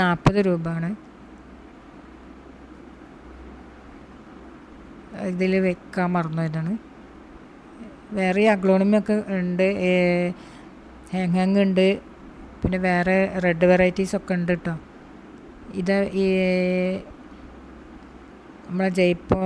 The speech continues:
റെഡ് ഉണ്ട്, ഇതാ നൂറ്റി എഴുപത്തഞ്ച് രൂപയേ ഉള്ളൂ. ഇതാ ഈ ഒരു ഷൂട്ട് നൂറ്റി എഴുപത്തഞ്ച്, വൺ സെവൻറ്റി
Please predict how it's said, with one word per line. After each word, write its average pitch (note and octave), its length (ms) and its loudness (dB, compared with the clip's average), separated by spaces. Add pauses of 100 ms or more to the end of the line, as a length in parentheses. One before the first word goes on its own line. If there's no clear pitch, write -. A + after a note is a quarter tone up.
റെഡ് G3 260 0
ഉണ്ട്, F#3 160 0 (100)
ഇതാ F#3+ 160 -4 (1120)
നൂറ്റി F#3 200 -2 (100)
എഴുപത്തഞ്ച് F#3+ 540 2
രൂപയേ F3+ 260 0
ഉള്ളൂ. F3 100 0 (140)
ഇതാ E3+ 120 -4 (360)
ഈ F#3+ 140 -4
ഒരു F#3 160 -4
ഷൂട്ട് F#3 240 -4 (100)
നൂറ്റി F3 240 -6
എഴുപത്തഞ്ച്, F3 360 -4 (140)
വൺ F#3+ 100 0 (160)
സെവൻറ്റി F3+ 380 0